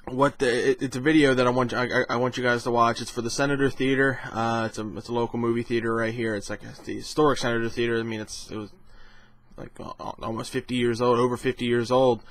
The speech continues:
and, uh, they recently had the premiere, the, a midnight premiere for the Harry Potter and the Deathly Hallows Part One movie, and, uh, I was there, and, you know, I, I took some footage, and, uh, uh, you know, you know, they used it, and, you know, we edited it. It was pretty cool.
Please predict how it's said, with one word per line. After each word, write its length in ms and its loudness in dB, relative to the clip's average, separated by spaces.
and, 240 -2
uh, 160 2
they 340 0
recently 460 0
had 360 -2
the 260 -2
premiere, 440 0
the, 120 0
a 260 0
midnight 360 2
premiere 280 0
for 160 -2
the 120 0
Harry 200 0
Potter 360 2
and 100 0
the 40 -4
Deathly 280 -4
Hallows 340 0
Part 260 -4
One 300 2
movie, 380 4
and, 320 -2
uh, 240 0
I 120 4
was 240 2
there, 300 4
and, 220 -2
you 60 -2
know, 140 0
I, 60 2
I 200 -2
took 220 -4
some 180 -4
footage, 440 0
and, 260 -2
uh, 240 0
uh, 360 -4
you 120 -8
know, 80 -2
you 200 -4
know, 80 0
they 80 0
used 360 0
it, 260 2
and, 220 -4
you 80 -4
know, 120 -4
we 120 0
edited 360 -2
it. 80 -2
It 20 -4
was 140 -4
pretty 180 -4
cool. 380 -2